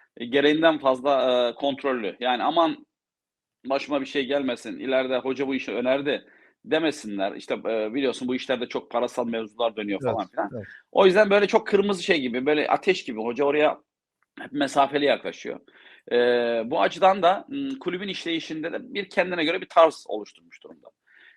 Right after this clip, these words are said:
Speaker 1: Şimdi Şenol Güneş'e bir liste sunuldu. Şenol Güneş de bu liste üzerinde oynamalar yaptı. Dedi, "Bu olsun, bu olsun, bu olsun."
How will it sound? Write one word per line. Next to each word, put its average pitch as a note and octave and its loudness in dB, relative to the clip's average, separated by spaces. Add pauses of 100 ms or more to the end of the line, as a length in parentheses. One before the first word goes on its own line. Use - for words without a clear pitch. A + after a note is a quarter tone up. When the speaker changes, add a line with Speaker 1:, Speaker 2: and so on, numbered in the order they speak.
Speaker 1:
Şimdi F3+ -6
Şenol G#3 4
Güneş'e G3+ 2
bir G3+ -6
liste G3 -2
sunuldu. B2 -4 (460)
Şenol F3+ 2
Güneş F3 0
de E3+ -2
bu E3+ -4
liste E3+ -4
üzerinde D#3 2
oynamalar D3 4
yaptı. B2 -2
Dedi, A#2+ -8
"Bu C#3 0
olsun, A#2 -6
bu B2 -2
olsun, - -6
bu C#3 -4
olsun." - -8